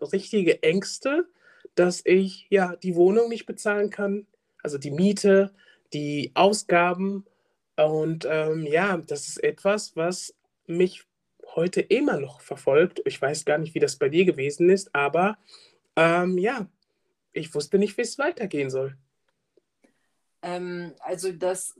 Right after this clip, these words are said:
Speaker 2: sehe ich eigentlich genauso wie du und vielleicht einfach mal den Zuhörerinnen und Zuhörer einen Einblick, ähm, in den Bereich zu geben.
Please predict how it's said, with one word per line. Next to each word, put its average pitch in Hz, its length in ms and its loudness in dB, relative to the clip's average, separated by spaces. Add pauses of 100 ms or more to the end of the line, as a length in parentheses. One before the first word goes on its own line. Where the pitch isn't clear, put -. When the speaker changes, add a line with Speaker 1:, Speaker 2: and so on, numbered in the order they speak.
Speaker 2:
sehe 214 220 -8
ich - 280 -14
eigentlich 214 440 -8 (260)
genauso 185 460 -6
wie 262 100 -2
du 269 320 -4 (140)
und 175 720 -10
vielleicht 175 400 -6
einfach 170 380 -10
mal 160 260 -10
den 151 320 -12 (100)
Zuhörerinnen 160 880 -8 (240)
und 147 200 -14
Zuhörer 147 520 -8
einen - 220 -14
Einblick, 170 640 -10
ähm, 151 340 -14
in 156 120 -14
den 156 140 -12
Bereich 151 320 -10
zu - 140 -16
geben. 151 280 -12